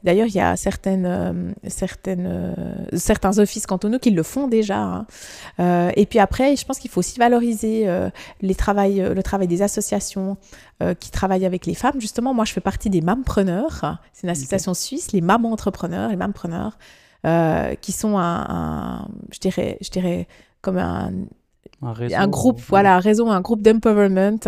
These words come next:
Speaker 1: entre femmes entrepreneurs qui ont des enfants. Et ça, c'est, c'est vraiment extrêmement porteur parce qu'on se, on est moins seul déjà.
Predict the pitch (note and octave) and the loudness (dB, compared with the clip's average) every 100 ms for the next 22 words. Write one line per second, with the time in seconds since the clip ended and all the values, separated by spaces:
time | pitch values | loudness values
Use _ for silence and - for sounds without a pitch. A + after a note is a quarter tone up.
0 | D#3 - G#3 - F#3+ - G3 G#3+ G3 - | -2 0 -2 2 0 2 2 2 -2 -4
1 | F#3+ F#3 F3 A3 - F#3+ F3+ F3 F3+ - | -6 -4 -2 -4 -2 -2 0 -2 -4 -8
2 | G3+ C#4+ - - _ _ _ - G3+ - | -12 -14 -20 -20 _ _ _ -2 2 4
3 | B3 - F#3 F#3+ F#3+ A#3 - A#3 - - | 4 2 0 2 2 2 2 0 0 2
4 | A#3+ A3 G#3 - C#4+ C#4+ G#3 - G3+ G3+ | 2 2 0 2 0 2 -2 -2 -2 0
5 | F#3+ F#3 F#3+ F3+ F#3+ A#3 - F#3+ C4+ F3 | -2 -2 0 2 2 0 0 0 0 -2
6 | E3 F3 | -2 -4